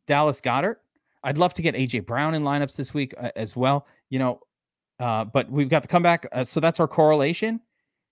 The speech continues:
And then some standalones with, um, Jonathan Taylor and Tank Dell and Demario Douglas with our favorite cheap defense.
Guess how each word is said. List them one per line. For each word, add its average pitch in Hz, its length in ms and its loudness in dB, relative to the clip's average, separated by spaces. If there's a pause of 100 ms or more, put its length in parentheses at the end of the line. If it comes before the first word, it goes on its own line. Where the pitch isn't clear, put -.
(240)
And 175 340 0
then 170 160 0
some 170 160 -2
standalones 147 720 2
with, 123 340 -4
um, 113 320 -2
Jonathan 110 380 -4
Taylor 110 540 -4 (420)
and 110 180 -6
Tank 117 260 -4
Dell 98 440 -2
and 107 140 -6
Demario 104 420 -2
Douglas 92 480 -6
with 104 280 -6
our 104 160 -4
favorite 98 580 -6 (400)
cheap - 380 -2 (1500)
defense. - 560 -2